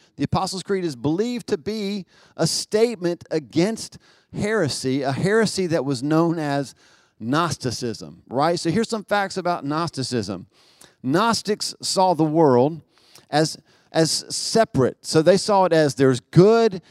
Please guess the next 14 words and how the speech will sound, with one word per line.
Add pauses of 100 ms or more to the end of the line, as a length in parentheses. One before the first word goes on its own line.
(140)
and
there's
bad. (220)
There's (120)
spirit,
which
is
good,
and
there's
matter
like (320)
the
dirt,